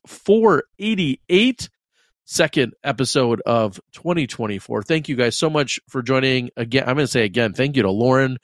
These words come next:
with the significant super chat. I know there was another one in there somewhere, so thank you. Uh, we appreciate you guys for joining. We're gonna take a very, very quick break, and then in the after show, we'll have a giveaway and, uh, come up with some other fun stuff to talk about.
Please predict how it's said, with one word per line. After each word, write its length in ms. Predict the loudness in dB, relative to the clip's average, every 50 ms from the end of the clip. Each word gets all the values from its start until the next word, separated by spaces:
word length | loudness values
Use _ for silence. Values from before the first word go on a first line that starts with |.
| _ -20 -20 -20 _ _
with 140 | -14 -12 -8
the 180 | -6 -6 -6 -6
significant 920 | -6 -4 -4 -4 -4 0 2 2 2 2 2 -2 0 0 0 -2 -2 -4 _
super 380 | _ -4 -2 -2 0 0 -2 -4
chat. 300 | -2 0 0 2 2 0
I 60 | 0
know 160 | 0 0 2
there 100 | 2 2
was 140 | 2 0 -2
another 300 | -2 -2 0 0 0 0
one 140 | 0 0 -2
in 100 | -2 -2
there 140 | -2 -4
somewhere, 380 | -2 -2 -4 -4 -2 -4 -4 -4
so 160 | -4 -6 -8
thank 300 | -4 -4 -4 -4 -2 0
you. 200 | 0 0 0 0 -2 _ _ -20 -20 -20 _ _ _
Uh, 180 | -10 -8 -8 -6
we 100 | -6 -8
appreciate 420 | -8 -6 -8 -8 -4 -2 -2 -2
you 80 | -2 -2
guys 220 | -4 -4 -4 -4
for 100 | -6 -12
joining. 360 | -10 -6 -4 -4 -4 -4 -6 -6
We're 100 | -8 -8
gonna 160 | -6 -8 -4
take 240 | -2 -2 -2 -2 0
a 140 | 0 0 0
very, 500 | 0 2 2 4 4 4 2 0 -2 -4 _
very 340 | -12 -2 2 2 4 2 2
quick 240 | 0 -2 -4 -4 -4 _
break, 320 | -4 -2 -2 -2 -4 -8 _
and 140 | -12 -10
then 120 | -10 -10 -10
in 80 | -10
the 120 | -12 -8 -6
after 300 | -4 -4 -4 -4 -6 -8
show, 340 | -6 -4 -2 -2 -2 -4 -6 _ _ _ _ _ _ _
we'll 100 | -6 -4
have 100 | -4 -4
a 40 | -4
giveaway 560 | 0 0 0 2 2 2 4 4 4 2 0 -2 _ _ _ _ _ _ _
and, 380 | -8 -6 -4 -4 -4 -4 -4
uh, 280 | -4 -2 -2 -2 -2 -4 -6
come 140 | -8 -6 -6
up 140 | -6 -6 -6
with 100 | -8 -8
some 140 | -6 -6 -6
other 180 | -4 -4 -6
fun 240 | -6 -6 -8 -8 -8
stuff 240 | -8 -8 -8 -8 -8
to 80 | _
talk 220 | -8 -6 -6 -6 -6 _
about. 260 | -10 -10 -10 -10